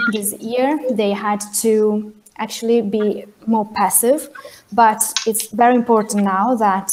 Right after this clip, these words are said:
they can create their own images. It's hard because it's not easy to work with students like this,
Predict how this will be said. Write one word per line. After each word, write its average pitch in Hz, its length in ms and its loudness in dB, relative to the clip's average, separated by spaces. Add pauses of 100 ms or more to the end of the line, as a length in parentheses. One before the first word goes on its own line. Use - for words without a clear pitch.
they 214 240 2
can 214 260 -2
create 233 680 0 (120)
their 196 100 -4
own 196 320 -2
images. 196 580 -4 (360)
It's 247 300 0
hard 226 440 4
because 233 280 4
it's - 160 0
not 202 260 0
easy 202 260 0
to 247 120 -2
work 190 220 0
with 185 100 -6
students 208 720 0 (360)
like 196 320 2
this, 202 600 -2